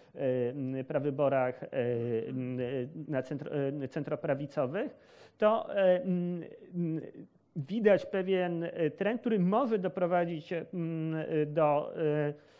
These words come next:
y, powiedzmy, ukonserwatywnienia czy wzrostu postaw prawicowych i konserwatywnych wśród europejskich elit politycznych.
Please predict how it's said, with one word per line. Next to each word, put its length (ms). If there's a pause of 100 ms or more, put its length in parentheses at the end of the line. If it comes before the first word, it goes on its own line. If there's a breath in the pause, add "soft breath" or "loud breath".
(220 soft breath)
y, 480
powiedzmy, 460 (520)
ukonserwatywnienia 1200
czy 160
wzrostu 460
postaw 520
prawicowych 640
i 200
konserwatywnych 760
wśród 340
europejskich 640
elit 220
politycznych. 680